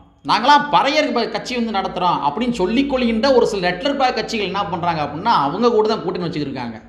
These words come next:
அ தி மு க அரசாங்கம் தலித் மக்களுக்கு துரோகம் இழைத்திருந்த போதிலும் கூட அவங்க கூடயே கூட்டணி வச்சுக்கிட்டு, "நாங்க தலித் மக்களுடைய பாதுகாவலர்கள்" அப்படின்ற மாதிரி சொல்லித் தர்றாங்க. சரி, இதெல்லாம் எதற்காக சொல்றேன் அப்படின்னா, இன்றைய தினத்துல ஒரு வேறொரு மாநிலத்துல வரலாற்று சிறப்பு வாய்ந்த ஒரு தீர்ப்பு வந்து ரிலீஸ் ஆயிருக்கு.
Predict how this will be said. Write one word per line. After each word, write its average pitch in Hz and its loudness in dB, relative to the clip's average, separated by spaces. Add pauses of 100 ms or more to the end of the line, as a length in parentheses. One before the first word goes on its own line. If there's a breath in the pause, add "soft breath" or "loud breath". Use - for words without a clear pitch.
(400 soft breath)
அ 170 2
தி 220 0
மு 202 -2
க 190 2
அரசாங்கம் 180 2
தலித் 190 -2
மக்களுக்கு 196 -4
துரோகம் 190 -2
இழைத்திருந்த 190 0
போதிலும் 190 0
கூட 170 0 (720 loud breath)
அவங்க 147 -6
கூடயே 202 0
கூட்டணி 185 -4
வச்சுக்கிட்டு, 151 -4 (640)
"நாங்க 165 -4
தலித் 147 -2
மக்களுடைய 127 -6
பாதுகாவலர்கள்" 139 -2
அப்படின்ற 117 -8
மாதிரி 131 -6
சொல்லித் 117 -12
தர்றாங்க. 92 -16 (100)
சரி, 190 -2 (680 loud breath)
இதெல்லாம் 285 4
எதற்காக 311 2
சொல்றேன் 254 0
அப்படின்னா, 214 -2 (760 loud breath)
இன்றைய 311 2
தினத்துல 269 0
ஒரு 165 2
வேறொரு 247 2
மாநிலத்துல 180 -2
வரலாற்று 226 0
சிறப்பு 190 -6
வாய்ந்த 220 0
ஒரு 160 0
தீர்ப்பு 226 -2
வந்து 175 -2
ரிலீஸ் 127 -6
ஆயிருக்கு. 107 -12